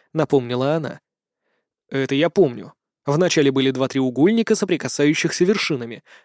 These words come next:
а потом ромб, после чего свечение исчезло. Я уже почти догадываюсь, что шар должен выписать движение строго по сторонам этих фигур. Но как заставить его это сделать?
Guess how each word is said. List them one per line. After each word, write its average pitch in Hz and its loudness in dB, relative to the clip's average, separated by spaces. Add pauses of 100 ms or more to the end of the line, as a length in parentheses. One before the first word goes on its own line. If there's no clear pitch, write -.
(160)
а - -4
потом 156 2
ромб, 196 2 (260)
после 151 0
чего 165 2
свечение 151 -2
исчезло. 131 -6 (520)
Я 143 2
уже 151 4
почти 165 0
догадываюсь, 160 4
что - -2
шар 175 2
должен 156 2
выписать 160 -2
движение 156 0
строго 170 2
по 156 -2
сторонам 147 0
этих 151 -2
фигур. 180 -8 (360)
Но 127 -6
как 165 -2
заставить 135 0
его 135 2
это 143 0
сделать? 143 -4